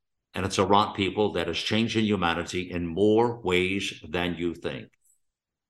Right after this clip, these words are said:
So if anything, I want you to get out of this show, I want you to think a bit, uh, this, today's program, I want you to think a little bit more about this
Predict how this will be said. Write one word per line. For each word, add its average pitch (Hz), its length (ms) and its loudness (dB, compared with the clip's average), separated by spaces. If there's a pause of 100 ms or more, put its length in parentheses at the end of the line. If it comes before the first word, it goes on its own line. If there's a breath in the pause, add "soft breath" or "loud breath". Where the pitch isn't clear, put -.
So 202 180 12
if 185 80 10
anything, 202 380 10
I 165 120 8
want 196 220 8
you 175 60 8
to 165 80 8
get 156 140 6
out 175 180 10
of 135 80 4
this 139 120 6
show, 165 300 6
I 127 140 6
want 147 240 0
you 123 60 0
to 117 120 0
think 147 220 2
a 120 40 -2
bit, 135 240 6
uh, 110 240 2
this, 120 220 -2
today's 139 340 4
program, 139 440 6
I 107 60 4
want 120 220 2
you 117 60 -4
to 101 80 -2
think 127 220 -2
a - 20 4
little 123 200 4
bit 120 160 4
more 117 200 6
about 117 360 2
this 139 320 2